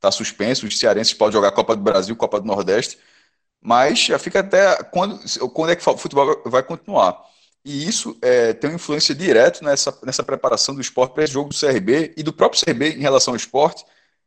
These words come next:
porque na tabela da Copa do Brasil, que saiu ontem, é, que sai no dia três de março, o, o Sport joga no dia dez e o C R B joga só no dia dezessete. Ou seja, o Sport já vai pra esse jogo em Alagoas, no Rei Pelé, com a cabeça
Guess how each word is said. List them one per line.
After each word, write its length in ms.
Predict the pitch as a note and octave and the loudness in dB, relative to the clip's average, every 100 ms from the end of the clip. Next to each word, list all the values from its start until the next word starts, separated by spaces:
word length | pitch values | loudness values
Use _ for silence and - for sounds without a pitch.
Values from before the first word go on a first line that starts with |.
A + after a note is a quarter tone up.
| - | -10
porque 300 | C#3 C#3 D#3+ | -8 -2 2
na 160 | D#3+ | 2
tabela 340 | D#3+ C#3+ C3 F3 | 4 4 6 4
da 100 | - | 2
Copa 220 | D3+ C3 | 2 0
do 60 | B2 | 2
Brasil, 280 | G#2+ G#2+ | 2 2
que 100 | B2+ | -2
saiu 280 | - B2 G2+ | 0 0 0
ontem, 400 | B2 F#3 A#2 F#2 _ _ _ - | -2 -2 -6 -10 _ _ _ -6
é, 260 | G2+ G2 | 0 2
que 80 | - | 2
sai 120 | C3 | 0
no 80 | B2+ | 0
dia 140 | A#2 G#2 | 2 2
três 260 | B2 B2 | 2 -4
de 60 | G#2 | -4
março, 440 | F#2+ C3+ F3 - _ _ _ _ _ | 0 0 0 -6 _ _ _ _ _
o, 440 | - C#3 C#3 C3+ C3 | -8 -6 -2 -2 -2
o 40 | |
Sport 360 | D3 - D#3+ E3+ | -2 2 0 2
joga 200 | E3 E3+ | 2 0
no 100 | D3 | 0
dia 180 | E3 F#3 | 0 4
dez 480 | A2+ C3 A#3 - - _ _ - | 4 4 2 -6 -10 _ _ -10
e 60 | |
o 40 | D3+ | -2
C 120 | F#3 | 0
R 120 | F3+ | 2
B 140 | D3 D#3 | 0 0
joga 200 | E3 D#3+ | 2 2
só 180 | F3 | 0
no 80 | E3+ | -4
dia 160 | C#3+ D#3+ | -4 -4
dezessete. 760 | D#3+ G#3 - A#2 A2 - - - _ - | 0 2 2 2 0 -2 -16 -18 _ -12
Ou 100 | D3+ | -4
seja, 360 | - A#2 G#2 G2 | 0 0 2 0
o 120 | D#3 | 0
Sport 460 | - - B2+ E3 D3 | -4 0 2 2 4
já 100 | C#3 | 4
vai 220 | A2+ F3 | 6 4
pra 140 | F3+ | 2
esse 180 | F3 C#3 | -2 -6
jogo 500 | A#2 A#2+ D3 A#2 - _ _ | 0 0 0 -4 -12 _ _
em 100 | B2+ | 0
Alagoas, 500 | B2+ A#2+ F#2 A2 B2 | 4 4 4 2 0
no 100 | B2 | 0
Rei 100 | A#2+ | -2
Pelé, 580 | A#2+ G#2+ F#2 C3+ C3 - - _ _ _ _ - | 2 4 6 8 6 2 -20 _ _ _ _ 0
com 100 | F3 | 0
a 60 | |
cabeça 800 | F#3 E3 C3 F3 - D3 D3+ D3 | 4 2 4 2 2 0 -4 -8